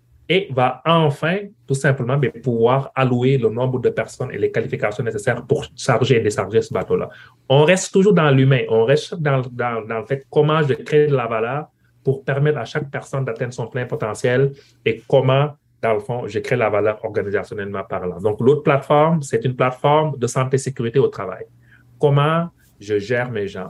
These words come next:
Comment je fais en sorte que les gens vont arriver au travail en forme et en santé ? Comment je fais qu'ils vont retourner chez eux en forme et en santé ? Et ça, dans le fond, c'est,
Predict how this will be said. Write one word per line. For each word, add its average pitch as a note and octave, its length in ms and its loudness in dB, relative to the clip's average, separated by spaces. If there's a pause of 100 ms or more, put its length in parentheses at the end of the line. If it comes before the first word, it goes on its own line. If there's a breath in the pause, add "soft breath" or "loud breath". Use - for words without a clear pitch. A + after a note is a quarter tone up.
Comment D3+ 240 4
je D3 100 -2
fais D3+ 120 2
en C3+ 100 2
sorte C3 200 -2
que A#2+ 100 -4
les G#2 80 2
gens A#2+ 180 -2
vont A2 100 0
arriver G#2 280 -2
au G#2+ 80 2
travail G#2 640 0 (420)
en A#2 140 -2
forme A#2 400 -4
et G#2+ 60 -4
en G2+ 160 -8
santé ? G#2 440 -10 (460)
Comment C#3 180 4
je C3+ 80 -2
fais D3+ 240 2
qu'ils A2+ 260 -4
vont A2 160 0
retourner C3+ 640 0 (920)
chez C#3 380 2
eux C3 160 -2 (360 soft breath)
en A2+ 140 -4
forme A2+ 360 -6
et A2 100 -6
en G2 120 -10
santé ? F#2+ 420 -8
Et G#2 60 4
ça, C#3 220 2
dans B2 120 2
le G#2 60 0
fond, B2+ 200 -2
c'est, A2 380 0